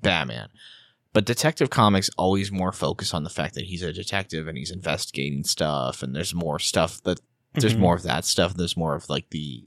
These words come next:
Speaker 1: and this new movie felt more like it was a Detective Comics run than a Batman
Speaker 2: And it's the
Speaker 1: run.
Speaker 2: perfect villain for that, 'cause it's like, it's like solving riddles and
Speaker 1: Yeah.
Speaker 2: like, that's, I mean, that's so on the nose, but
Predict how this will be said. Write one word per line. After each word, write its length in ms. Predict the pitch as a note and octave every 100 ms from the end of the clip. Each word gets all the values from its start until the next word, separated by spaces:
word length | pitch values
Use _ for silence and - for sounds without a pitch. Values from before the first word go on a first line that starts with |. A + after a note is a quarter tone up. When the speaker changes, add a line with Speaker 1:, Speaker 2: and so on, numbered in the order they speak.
| -
Speaker 1:
and 240 | A2+ G2 - _ - - - _ _ _ _ -
this 300 | F#2 A#2+ B2+
new 140 | A2+
movie 240 | A2 G2 F#2
felt 300 | - E2 C#2+
more 180 | D#2
like 180 | B1+ D2
it 40 | -
was 140 | F2+
a 60 | D#2+
Detective 540 | F2 - F2 D2 C#2
Comics 380 | - - - -
run 200 | G1+ - -
than 140 | -
a 60 | A1+
Batman 200 | C#3 E3+
Speaker 2:
And 80 |
it's 180 | F3+ E3
the 80 | G3
Speaker 1:
run. 60 | G3+
Speaker 2:
perfect 280 | F#3 D3 A#2+
villain 340 | A#2+ A#2 A2
for 260 | - A#2 G2
that, 320 | D2+ D2+ -
'cause 200 | - B2
it's 240 | A2 - -
like, 300 | G#2+ - -
it's 120 | -
like 160 | - -
solving 500 | - G2+ A2 A#2 B2+
riddles 540 | A#2 G#2+ G2+ F#2+ -
and 120 | A2
Speaker 1:
Yeah. 260 | G#2+ - - -
Speaker 2:
like, 280 | G#2+ G#2+ -
that's, 420 | G#2 - - - -
I 80 | -
mean, 160 | A#1
that's 180 | - -
so 220 | - F#2
on 200 | F2+ D#2
the 60 | E2
nose, 380 | D2 B1 - -
but 220 | D#2+ -